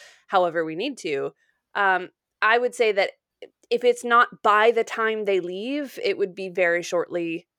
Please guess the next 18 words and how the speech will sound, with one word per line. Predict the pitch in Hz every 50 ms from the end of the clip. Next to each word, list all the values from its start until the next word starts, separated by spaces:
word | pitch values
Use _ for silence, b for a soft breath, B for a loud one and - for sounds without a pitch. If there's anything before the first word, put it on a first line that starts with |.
| _ _ _ - -
after. | 170 165 180 - - 262 269 277 269 - -
And | 214 208 208 - -
the, | - 180 180 208 190 180 170 - _ _
the | 190 196 196 185 196 - _ _ _ _ _ _ _ _ _ _ _ _
sort | - - 247 233
of | 220 190 - - B B B B -
linchpin, | 208 214 214 247 269 277 - - - 311 311 302 -
I | - 277
guess, | 247 285 285 302 311 - -
in | - - 277 269 262
that | 262 269 294 302 -
is | 240 247 240 240 214 - - -
if | 226 262 262 - -
Murphy | 226 226 240 233 - 247 226 -
is | - 220 202
their | 214 220 214
top | - - 214 196 - _ -
target, | - - 208 208 220 311 359 - - - -